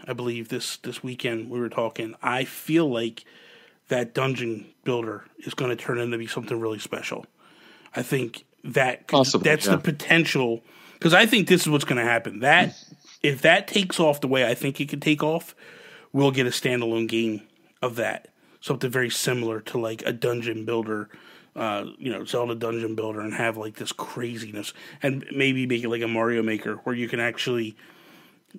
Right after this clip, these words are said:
Speaker 1: switch between art styles and different time pieces, but you're just building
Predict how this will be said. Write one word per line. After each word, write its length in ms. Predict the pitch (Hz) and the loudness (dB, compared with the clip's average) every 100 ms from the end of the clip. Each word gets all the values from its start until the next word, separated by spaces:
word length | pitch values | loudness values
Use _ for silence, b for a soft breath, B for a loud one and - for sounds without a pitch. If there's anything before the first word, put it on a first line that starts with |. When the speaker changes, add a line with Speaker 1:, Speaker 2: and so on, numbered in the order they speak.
| - | -10
Speaker 1:
switch 540 | - - 147 131 - | -6 2 2 2 -4
between 460 | 143 139 135 120 117 | -6 -2 -2 0 2
art 260 | 135 131 | 2 2
styles 640 | - 135 127 123 120 120 | 2 6 6 6 4 0
and 140 | 117 107 | -4 -4
different 280 | 127 131 - | -6 -6 -6
time 380 | - 123 123 117 | -4 -2 -2 -6
pieces, 640 | - 147 123 - 135 123 - B B B | -6 -4 -2 -2 -4 -4 -6 B B B
but 140 | - 131 | -2 0
you're 140 | 127 | 0
just 320 | 123 127 - | -2 -4 -2
building 500 | - 123 117 113 107 | 0 2 2 -2 -4